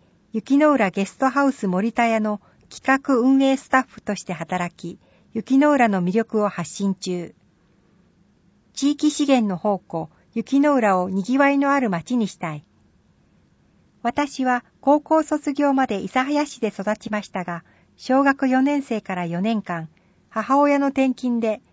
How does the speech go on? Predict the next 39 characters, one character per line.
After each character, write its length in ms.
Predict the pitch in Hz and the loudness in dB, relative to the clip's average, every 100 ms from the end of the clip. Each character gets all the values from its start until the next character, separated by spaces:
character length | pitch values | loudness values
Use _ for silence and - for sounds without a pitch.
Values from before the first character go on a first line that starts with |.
| _ - | _ -8
雪 280 | 220 269 | -4 0
の 120 | 285 294 | 2 4
浦 200 | 285 277 | 2 -2
地 120 | - | -4
区 120 | 269 | -4
に 100 | 226 | -2
住 160 | - 277 | 0 0
ん 40 | |
だ 100 | 240 | 0
こ 100 | - | -2
と 120 | 196 | -6
が 100 | 170 | -6
あ 60 | 160 | -6
り 120 | 165 | -6
ま 180 | 160 156 | -6 -8
す。 200 | - _ _ _ _ _ _ _ _ _ _ - | -12 _ _ _ _ _ _ _ _ _ _ -2
小 180 | 294 | 0
さ 140 | 285 247 | 2 0
な 140 | 220 | 0
小 200 | - 220 | 0 0
学 200 | 226 233 | 0 -2
校 180 | - 208 | -2 -2
に 140 | 190 | -2
通 180 | - 175 180 185 | -4 -6 -4 -4
い、 180 | 185 - _ _ _ | -6 -10 _ _ _
み 140 | 233 269 | 0 4
ん 80 | 277 | 4
な 100 | 262 | 2
が 140 | 233 | 2
家 160 | 277 285 | 0 0
族 240 | 285 233 | 0 -2
み 100 | 226 | -2
た 160 | 226 202 | -2 -2
い 80 | |
に 100 | 185 | -2
仲 260 | 175 175 233 | -4 -2 -2
良 100 | 226 | -2
し 160 | - 175 | -6 -10
で、 180 | 165 | -10